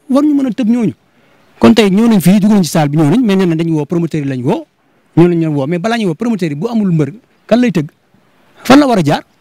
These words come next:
Ci écurie yi la war a jaar ak école de lutte yi. Ñoom ñoo ñu teg, ñoo ñu indil fii ay, ay, ay formalités yoo xam ne utloo ñu ay kayit, utloo ñu ay récépissé, ñu teg ne dañu bëgg a professionnaliser làmb ji. Mais ñoom li ñuy, li nga xam ne moom, moom, moom, moom la ñuy doxalee, affaire fo-, informel kese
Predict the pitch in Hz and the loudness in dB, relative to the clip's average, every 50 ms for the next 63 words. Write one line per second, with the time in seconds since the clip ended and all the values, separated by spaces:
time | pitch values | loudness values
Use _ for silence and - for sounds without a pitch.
0 | _ _ _ _ _ - 381 - - 262 254 240 240 285 269 220 262 247 240 233 | _ _ _ _ _ -18 -6 -2 2 2 2 2 2 -2 0 0 2 0 0 0
1 | 240 233 233 226 214 220 220 170 170 - - 220 - _ _ _ 233 190 233 220 | 0 -2 -2 -2 -2 -2 -2 -4 -4 -6 -8 -8 -8 _ _ _ -6 -4 -2 -2
2 | 214 208 214 233 180 147 - _ _ _ _ _ _ _ _ _ 226 269 277 233 | 0 0 0 0 -2 -4 -6 _ _ _ _ _ _ _ _ _ 4 4 4 4
3 | 226 240 247 240 226 196 190 214 170 175 214 220 226 220 214 214 226 247 208 214 | 2 2 2 2 2 2 0 -2 -2 -2 -2 0 0 -2 -2 -2 -4 -2 0 0
4 | 190 - - 190 190 214 - 196 185 180 196 220 208 185 185 208 - _ _ _ | -2 0 -2 -4 -4 -2 -2 -2 -2 -2 -4 -4 -4 -4 -4 -6 -12 _ _ _
5 | 180 180 - - 185 180 170 156 160 156 151 156 170 165 - 156 143 131 143 214 | -6 -4 -4 -4 -4 -4 -4 -4 -4 -4 -4 -4 -4 -4 -4 -4 -4 -4 -6 -8
6 | - _ _ _ _ _ - 185 208 208 190 202 214 185 165 - - 160 135 - | -12 _ _ _ _ _ 0 0 2 0 0 -2 -4 -6 -2 0 0 0 0 -2
7 | 214 180 196 180 185 202 - 185 165 175 185 202 180 175 - 175 151 139 139 156 | -4 -4 -2 -2 -2 -2 -2 -4 -4 -4 -6 -6 -6 -6 -6 -6 -6 -4 -2 -2
8 | 175 170 175 151 - 170 160 151 175 175 160 170 151 160 180 247 233 233 226 - | -2 -2 -4 -4 -4 -4 -4 -4 -4 -4 -4 -6 -8 -8 -10 -12 -18 -20 -20 -20
9 | _ - - - - - 165 165 - - 170 156 147 147 135 139 135 135 131 123 | _ -20 -20 -8 0 0 0 0 0 -2 -2 -2 -2 -2 -4 -4 -4 -4 -4 -4
10 | 113 104 _ _ _ _ _ _ _ _ - 170 180 170 143 160 190 196 175 170 | -6 -8 _ _ _ _ _ _ _ _ 0 2 2 2 2 2 2 2 2 2
11 | 180 190 208 208 202 196 180 170 180 180 180 175 185 185 175 175 170 170 170 175 | 2 2 2 2 2 2 2 0 0 -2 -2 -2 -2 -2 -2 0 0 2 2 0
12 | 180 175 175 185 196 202 196 196 175 160 135 113 - _ _ _ _ _ _ _ | 0 0 2 2 2 2 2 2 2 2 0 -2 -6 _ _ _ _ _ _ _
13 | _ _ _ _ - 156 190 185 165 165 160 - _ _ _ - - 262 - _ | _ _ _ _ 0 2 4 2 2 0 -4 -8 _ _ _ -16 -16 -16 -10 _
14 | - 185 185 185 170 165 147 131 196 180 185 196 | 0 0 0 0 -2 -4 -4 -4 -4 -4 -6 -6